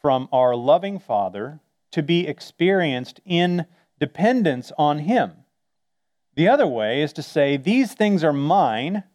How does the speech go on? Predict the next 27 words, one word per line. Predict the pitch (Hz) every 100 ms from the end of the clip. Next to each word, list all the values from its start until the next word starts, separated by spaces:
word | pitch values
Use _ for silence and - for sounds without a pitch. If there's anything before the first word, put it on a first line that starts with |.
| _ _ _ -
and | 135
I | 208
will | 254 165
have | - 185 196 214
them | 214 220
however | 156 143 151 180 185 180
I | 165
want | 151 151 -
them." | 95 71 _ _ _ _ _ _ _
Uh, | 123
in | 120
terms | - 160 160 147
of | 117 _ _ _
sexuality | - 160 - 139 120 139 175 208 170
in | 120
our | - 139
culture, | 156 - 165 - 220 226 160 - _
one | 151 127 160
of | 151
the, | 127 120 113
one | 147
of | 170
the | 131
big | 127 151
slogans | - 143 135 151 170
is | 135 123
simply, | - 156 151 151